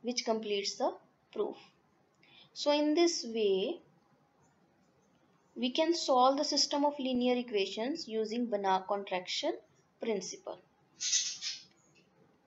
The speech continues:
Now just see an example. Let's suppose we have this system of equation. These are the right side coefficient, these are the coefficients of unknowns.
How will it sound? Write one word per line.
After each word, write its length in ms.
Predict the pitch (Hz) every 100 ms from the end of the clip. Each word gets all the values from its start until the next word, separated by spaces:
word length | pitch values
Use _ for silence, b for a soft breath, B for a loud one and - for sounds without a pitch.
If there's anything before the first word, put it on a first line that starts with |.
| _ _ _ _ _ _ _ _ _ _ _ _ 170 _ _ _ - _ _ _ -
Now 140 | 269
just 260 | 285 311 -
see 160 | 311 311
an 100 | 294
example. 920 | 254 240 254 226 208 - 214 311 - - _ b b -
Let's 220 | 247 269
suppose 260 | - 285 277
we 160 | 269 269
have 480 | 240 226 233 233 233 220
this 200 | 247 -
system 360 | 220 - 214
of 160 | 208 208
equation. 640 | 202 196 190 - 262 403 - _ _ B B -
These 240 | 220 214
are 120 | 208
the 60 | 202
right 240 | 196 185
side 220 | 185 196 196
coefficient, 540 | 202 226 214 240 247
these 160 | 208 202
are 120 | 190
the 80 | 196
coefficients 580 | 196 190 165 226 226
of 140 | 233 233
unknowns. 600 | 226 233 254 349 370